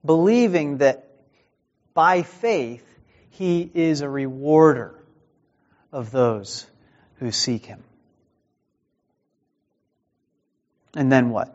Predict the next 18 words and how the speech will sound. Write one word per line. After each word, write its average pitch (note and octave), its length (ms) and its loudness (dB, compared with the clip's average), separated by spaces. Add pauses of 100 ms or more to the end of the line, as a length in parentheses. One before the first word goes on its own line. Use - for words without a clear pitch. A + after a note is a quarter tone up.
(100)
Love. D3+ 600 0 (2250)
Love. G#3 260 -10 (1500)
And G#3 100 -4
how C#4 220 2
can C4 240 2
you A#3 100 4
not G#3+ 480 2
love E3 680 0 (360)
God F#3+ 420 2 (1400)
when F3+ 180 0
you F3 160 -2
see G3+ 500 -2
by G3+ 360 4
faith F3 640 0
that F3+ 160 -10
he B3 380 0
is A3 420 0
bringing F#3+ 840 -2